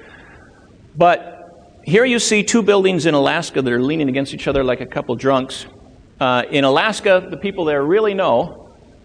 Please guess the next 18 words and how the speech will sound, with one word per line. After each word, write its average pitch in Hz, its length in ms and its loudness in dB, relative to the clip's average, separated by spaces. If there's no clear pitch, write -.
because 160 400 -2
of 139 160 -2
the, 135 260 -2
um, 120 920 -2
the, 117 240 0
uh, 107 120 2
permafrost 156 600 -2
that's 123 180 -14
melting, 117 440 -8
they 135 140 0
really 180 320 4
know 131 240 4
that 131 160 0
they're 135 520 2
getting 131 240 0
their 123 120 -2
climate 123 400 -6
changing. 143 460 -8